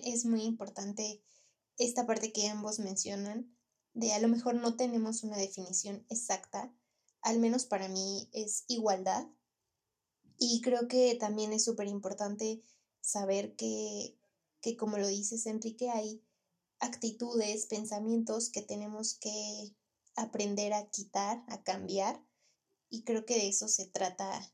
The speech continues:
este tipo de pláticas, de ver diferentes perspectivas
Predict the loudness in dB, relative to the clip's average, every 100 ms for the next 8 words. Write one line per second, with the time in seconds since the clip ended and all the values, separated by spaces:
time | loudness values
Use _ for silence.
0 | _ -2 0 2 0 -2 0 -2 0 -4
1 | -4 -4 -2 0 -2 -4 -6 -12 _ _
2 | 2 4 4 0 0 -2 -2 -4 -4 -2
3 | -4 -6 -6 -2 0 -2